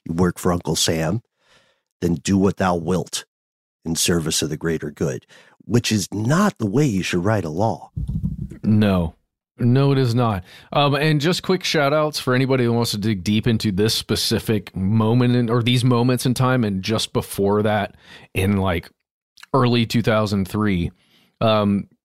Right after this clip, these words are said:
Speaker 2: shout out to Car-, I think her name is Carlotta Gall from the New York Times. That's somebody who was extensively reporting on this very subject. And also shout, uh, what, New York Times did a bunch of reporting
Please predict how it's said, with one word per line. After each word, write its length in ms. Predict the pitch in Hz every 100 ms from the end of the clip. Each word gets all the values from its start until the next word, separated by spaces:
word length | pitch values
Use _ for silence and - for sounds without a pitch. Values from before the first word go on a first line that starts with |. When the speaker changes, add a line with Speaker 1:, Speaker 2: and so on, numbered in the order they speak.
| _ -
Speaker 2:
shout 180 | 135
out 140 | 131 123
to 120 | 123
Car-, 360 | - - 120 -
I 60 |
think 160 | 120 165
her 60 |
name 140 | 180 151
is 100 | 113
Carlotta 640 | - 123 113 104 120 123
Gall 680 | 101 92 95 101 135 175 180 _
from 180 | 165 160
the 80 |
New 100 | 165
York 300 | 175 170 165
Times. 500 | - 170 175 180 180 - _ - - -
That's 200 | - 135
somebody 340 | 156 147 139 127
who 160 | 127
was 300 | 120 113 104 110
extensively 840 | 107 95 78 110 - 131 120 123 123
reporting 580 | 110 92 113 113 113 110
on 520 | 110 107 107 104 92
this 200 | 104 101
very 280 | 101 104 101
subject. 720 | - 101 101 107 120 113 - - - - -
And 280 | - 113 110
also 320 | 101 127 131
shout, 380 | 135 - 123 113
uh, 200 | 117 113
what, 360 | 104 123 131 -
New 120 | 131
York 180 | 196 -
Times 240 | 143 131
did 80 | 92
a 60 | 71
bunch 380 | - 98 123 -
of 100 | 85
reporting 560 | 85 98 87 78 73